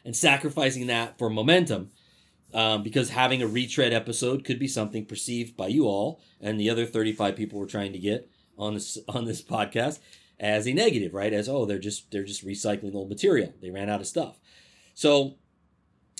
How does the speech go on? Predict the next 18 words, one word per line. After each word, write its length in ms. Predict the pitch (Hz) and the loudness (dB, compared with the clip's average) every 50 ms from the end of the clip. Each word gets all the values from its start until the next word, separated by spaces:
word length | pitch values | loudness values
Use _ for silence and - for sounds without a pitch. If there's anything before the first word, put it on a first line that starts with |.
| - _ _ _ | -18 _ _ _
so 360 | - - 147 143 143 147 160 - _ _ _ _ _ _ _ - | 0 4 6 6 6 4 2 -4 _ _ _ _ _ _ _ -10
the, 140 | 120 120 - - | -10 -10 -10 -10
so 200 | - - 156 143 139 | -2 4 4 4 6
we, 240 | 131 139 135 - - | 4 2 0 -2 -6
we 120 | - 127 127 | -6 -6 -4
were 100 | 127 131 | -4 -4
talking 460 | - 175 175 170 165 - 180 170 160 | 2 4 4 4 4 4 4 4 4
and 100 | 139 117 | 4 2
discussing 760 | 113 - - 170 156 147 - - 143 139 143 143 143 139 135 | 0 0 0 0 0 0 0 0 2 2 2 2 2 0 0
and 120 | 113 104 107 | 0 0 2
what 140 | 117 143 151 | 2 4 4
are 140 | 147 143 135 | 4 4 4
our 100 | 131 127 | 2 2
options, 300 | 127 - - 127 110 107 | 0 0 -2 -4 -2 -2
what 140 | 131 131 | -4 -4
can 80 | - 147 | -2 -4
we 60 | 135 | 0
do? 320 | 123 120 117 113 113 113 | 2 4 4 4 2 0